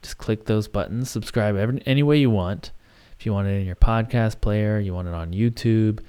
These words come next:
you want it, uh, just the text transcript, subscribe to that at the, via R S S. You can do all that.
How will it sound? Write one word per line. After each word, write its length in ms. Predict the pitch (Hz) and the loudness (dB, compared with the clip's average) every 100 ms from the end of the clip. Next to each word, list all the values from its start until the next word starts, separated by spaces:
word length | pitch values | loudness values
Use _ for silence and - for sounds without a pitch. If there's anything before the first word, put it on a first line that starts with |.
| - - - | -20 -20 -16
you 120 | - 95 | -8 -4
want 220 | 92 90 | -4 -4
it, 240 | 85 - - - _ - | -8 -12 -20 -20 _ -20
uh, 300 | - 82 78 | -12 -8 -8
just 280 | 80 98 - | -6 -8 -6
the 100 | 82 | 0
text 420 | - - 104 - | 2 4 0 -8
transcript, 680 | - 98 101 - 95 - - | -8 -6 -6 -4 -6 -6 -18
subscribe 560 | - 95 104 101 95 95 | -14 -14 -8 -6 -6 -8
to 100 | 90 | -8
that 300 | 95 95 92 | -6 -6 -8
at 120 | - | -10
the, 60 | 95 | -8
via 240 | 101 90 | -6 -6
R 220 | 71 95 | -4 -4
S 180 | 92 - | -6 -4
S. 320 | 98 95 - | -4 -4 -6
You 60 | 107 | -4
can 100 | 107 | 0
do 180 | 113 98 | 0 0
all 140 | 92 | -2
that. 200 | - - | -8 -12